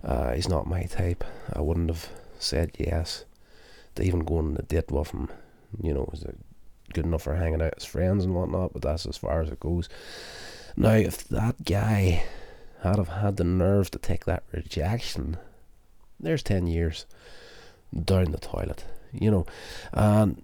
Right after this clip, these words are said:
you know, a crush, like a mad, mad crush in that level, you know, a rejection of that size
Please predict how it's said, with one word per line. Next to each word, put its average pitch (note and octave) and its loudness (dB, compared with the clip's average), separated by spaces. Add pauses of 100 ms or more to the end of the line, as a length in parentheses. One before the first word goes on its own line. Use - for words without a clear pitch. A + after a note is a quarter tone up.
you A2+ 4
know, D2 2
a - -4
crush, - 4 (760)
like F#2+ 0
a E2+ 2
mad, F#2+ 4
mad F2+ 2 (260)
crush F2 0
in D#2+ 0
that D#2+ -2
level, E2+ 0 (880)
you - 2
know, F#2 4
a E2+ 2
rejection F2 2
of D#2+ -4 (400)
that F2+ 0
size E2 -2